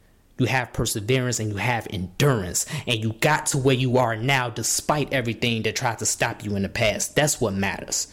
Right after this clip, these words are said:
And you're going to inspire someone else to do the same and more. That's the beauty of it. That's the beauty of entrepreneurship. That's the beauty of dream chasing. Stories resonate with people.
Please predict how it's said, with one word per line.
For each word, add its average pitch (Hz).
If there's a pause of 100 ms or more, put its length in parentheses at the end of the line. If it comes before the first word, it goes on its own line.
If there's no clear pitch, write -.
(640)
And 123
you're 127
going 127
to -
inspire 147
someone 208
else - (600)
to 160
do 139
the 120
same 127
and 135
more. - (840)
That's 147
the 131
beauty 117
of 95
it. 98
That's 123
the 151
beauty 147
of 117
entrepreneurship. 107
That's 110
the -
beauty 131
of 110
dream 123
chasing. - (1300)
Stories 123
resonate 113
with 101
people. -